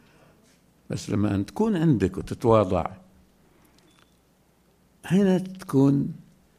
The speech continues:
شاعر ظل، لأنك تعرف ماذا تفعل، تعرف شو قاعد تفعل، يعني تعمل، قاعد يشتغل مثل شعراء الحوليات، مثل النابغة اللي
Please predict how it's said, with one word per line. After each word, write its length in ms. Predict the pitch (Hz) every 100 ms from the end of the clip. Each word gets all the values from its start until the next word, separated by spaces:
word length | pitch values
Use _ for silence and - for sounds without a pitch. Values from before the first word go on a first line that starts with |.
| _ _ _ _ _ -
شاعر 520 | - 120 - 104 98
ظل، 420 | 90 104 107 110 113 - _ _ _ _ _ _ _ _ -
لأنك 400 | - 110 104 101 - _
تعرف 480 | 147 135 120 110 131
ماذا 380 | 107 113 104
تفعل، 540 | 98 - 107 - 90 92 - _ _ _ _ _ _ _ _ _ _ _ _ _ _
تعرف 320 | - 110 101 - - -
شو 140 | -
قاعد 300 | 127 92 101
تفعل، 360 | - - - - _ _
يعني 200 | 104 95
تعمل، 600 | - 147 131 104 90 98 107
قاعد 300 | 107 95 - _ _ _
يشتغل 680 | 135 147 - 135 123 143 139 - _ _
مثل 240 | 165 165 170
شعراء 380 | - - 127
الحوليات، 720 | - - 117 110 110 107 107 - - _ _ _ _ - _ _ _ _ _ _ _ _ _ _ _ _ _ 240 - - _ -
مثل 340 | 165 147 151
النابغة 800 | 143 135 117 120 131 117 113 110
اللي 380 | 107 98 98